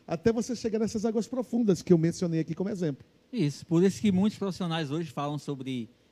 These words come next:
Speaker 2: essa palavra que tá no auge, né? A imersão.
Speaker 1: É.
Speaker 2: Tem uma imersão total
Speaker 1: É
Speaker 2: em tal
Speaker 1: verdade.
Speaker 2: curso. É justamente isso.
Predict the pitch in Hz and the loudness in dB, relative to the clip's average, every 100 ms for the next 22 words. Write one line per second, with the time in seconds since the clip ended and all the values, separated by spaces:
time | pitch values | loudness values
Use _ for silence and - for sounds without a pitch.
0 | _ 147 139 135 135 143 131 139 143 117 | _ -6 -2 -2 -2 -2 -4 -2 2 2
1 | 113 110 123 131 160 160 131 - 160 156 | 0 -2 -2 0 0 -2 -4 -4 -2 0
2 | 139 123 _ _ - 175 190 220 226 165 | -2 -6 _ _ -2 4 6 6 6 4
3 | 185 156 - 214 214 185 - 190 196 220 | 2 -4 -6 -8 -6 -8 -6 -4 0 2
4 | 214 180 196 160 127 135 131 - 113 123 | 2 4 6 6 4 4 6 4 2 2
5 | 120 - - - 185 220 208 151 - | 2 0 -4 -4 -8 -8 -8 -8 -10